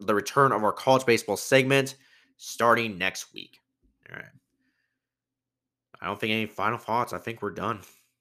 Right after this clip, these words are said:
Yeah. Anyway, all right. So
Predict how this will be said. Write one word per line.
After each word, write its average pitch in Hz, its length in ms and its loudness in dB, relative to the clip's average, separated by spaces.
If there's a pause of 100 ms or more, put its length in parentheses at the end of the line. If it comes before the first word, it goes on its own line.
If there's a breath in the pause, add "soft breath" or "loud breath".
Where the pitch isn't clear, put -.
(180)
Yeah. 95 180 -18 (1500 soft breath)
Anyway, 107 340 -2
all 104 140 4
right. 107 240 6
So 120 460 2